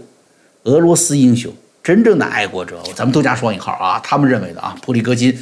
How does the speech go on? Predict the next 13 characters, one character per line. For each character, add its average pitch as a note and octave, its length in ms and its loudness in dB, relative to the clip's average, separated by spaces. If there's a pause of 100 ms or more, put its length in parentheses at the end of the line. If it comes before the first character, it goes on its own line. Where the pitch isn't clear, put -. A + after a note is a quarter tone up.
死 D#3 380 2
于 E3+ 360 4 (180)
俄 D3 200 4
罗 D#3 140 4
斯 - 180 0
叛 C3+ 280 -4
徒 G2 160 -8
的 G2+ 60 -8
行 F#2+ 180 -12
动。 - 100 -12 (1040)
你 A2 140 4
们 C#3+ 100 4
想， - 260 -4